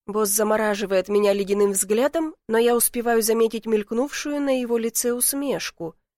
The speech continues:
Все же есть в нем что-то человеческое.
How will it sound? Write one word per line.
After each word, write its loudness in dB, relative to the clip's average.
Все -6
же -4
есть -4
в -6
нем 0
что-то -6
человеческое. -6